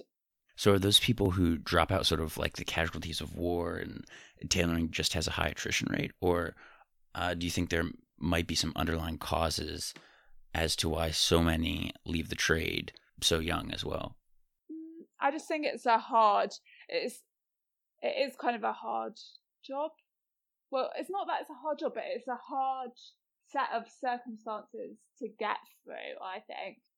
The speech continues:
Speaker 2: in terms of training. Like, the work environment, the dynamics between different people, people maybe not wanting to show you things, having to,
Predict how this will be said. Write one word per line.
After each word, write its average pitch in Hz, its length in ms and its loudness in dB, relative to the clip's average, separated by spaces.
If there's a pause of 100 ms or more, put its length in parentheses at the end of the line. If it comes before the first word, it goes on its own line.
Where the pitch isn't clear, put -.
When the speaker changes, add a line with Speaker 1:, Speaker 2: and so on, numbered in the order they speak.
(120)
Speaker 2:
in 220 120 -6
terms 226 260 -4
of 214 120 -4
training. 214 760 -6 (420)
Like, 214 300 2 (340)
the 247 80 -12
work 247 320 -2 (100)
environment, 240 840 -4 (460)
the 226 80 0
dynamics 226 680 0
between 226 640 -2
different 220 440 -4
people, 220 800 -6 (280)
people 247 300 -4
maybe 220 280 0
not 220 180 0
wanting 220 340 -2
to 233 120 -12
show 240 240 -4
you 233 360 -6
things, 220 1160 -8 (720)
having 254 340 2
to, 233 180 -4